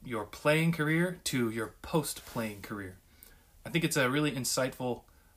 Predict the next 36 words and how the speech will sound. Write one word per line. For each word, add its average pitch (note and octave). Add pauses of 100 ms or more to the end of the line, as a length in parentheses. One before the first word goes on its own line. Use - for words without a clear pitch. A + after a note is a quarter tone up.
uh, A2+
conversation A#2
with A2
Chris. A2+
I A2+
think A#2
you A#2
all G#2+
are G#2 (100)
really B2
gonna A2
enjoy G2+
it. G#2+ (460)
Um, A2+
as B2+
always, B2
be A2+
sure A#2+
to A#2
follow A2+
us A2+
on G#2+
social A2+
media. A#2 (280)
Be A#2+
sure B2
to A2
check -
out A#2
our A2
Patreon A#2
page A#2
if G#2+
you A2
want A2+
to G#2